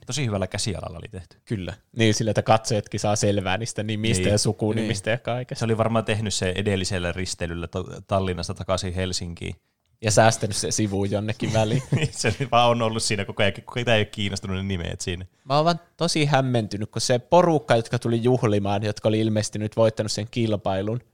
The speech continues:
Speaker 3: niin siihen, siihen ei sisältynyt nyt Miroa, eikä sitä Miron apuria, koska ne oli eri kautta siellä risteilyllä.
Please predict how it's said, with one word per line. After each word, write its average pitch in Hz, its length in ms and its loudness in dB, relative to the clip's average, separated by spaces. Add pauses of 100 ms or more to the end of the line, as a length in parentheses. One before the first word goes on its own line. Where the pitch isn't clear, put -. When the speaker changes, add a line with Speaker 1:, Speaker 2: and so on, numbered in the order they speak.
(240)
Speaker 3:
niin 131 140 -6
siihen, 147 380 0 (160)
siihen 147 460 0
ei 165 300 4
sisältynyt 117 720 0
nyt 113 220 -8
Miroa, 120 560 6 (460)
eikä 131 400 6
sitä 113 200 0
Miron 110 380 2
apuria, 87 560 0
koska 120 240 -2
ne 120 80 2
oli 120 180 4
eri 123 440 4 (360)
kautta 98 380 2
siellä 98 260 -2
risteilyllä. 98 600 -4